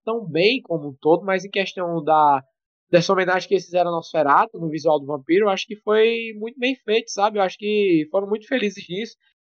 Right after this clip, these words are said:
porque eu acho que o vampiro, ele é muito mais icônico na, na, na Hora do Vampiro, adaptação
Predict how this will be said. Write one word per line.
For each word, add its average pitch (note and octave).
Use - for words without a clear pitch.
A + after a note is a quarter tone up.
porque F3
eu A3
acho A3
que B3
o A3
vampiro, A#3
ele A3+
é A3+
muito A3
mais B3+
icônico C4
na, G3
na, F3
na F3
Hora F3+
do F3
Vampiro, F3+
adaptação A3